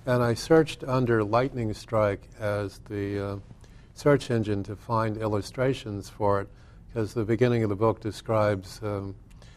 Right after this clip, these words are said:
unusual lightning strikes, let's say, as the, um, the formatting for where the, the program comes from. But yeah, so The Dreamist, and if anyone is interested to go ahead and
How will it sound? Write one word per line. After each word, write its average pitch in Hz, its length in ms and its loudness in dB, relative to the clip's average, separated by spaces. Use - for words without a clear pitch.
unusual 110 600 6
lightning 107 440 2
strikes, 101 560 -2
let's 107 220 -8
say, 101 340 -2
as 107 340 -4
the, 101 320 -4
um, 98 300 -8
the 107 140 -8
formatting 104 800 4
for 101 360 -2
where 104 260 2
the, 98 240 -4
the 98 220 -6
program 101 540 2
comes 117 300 -10
from. 113 160 -16
But 120 180 0
yeah, 120 220 4
so 127 260 2
The 117 120 2
Dreamist, 123 500 2
and 123 220 0
if 120 120 -2
anyone 127 520 0
is 113 220 -2
interested 117 480 -4
to 110 100 -6
go 110 140 0
ahead 107 240 -2
and 101 240 -6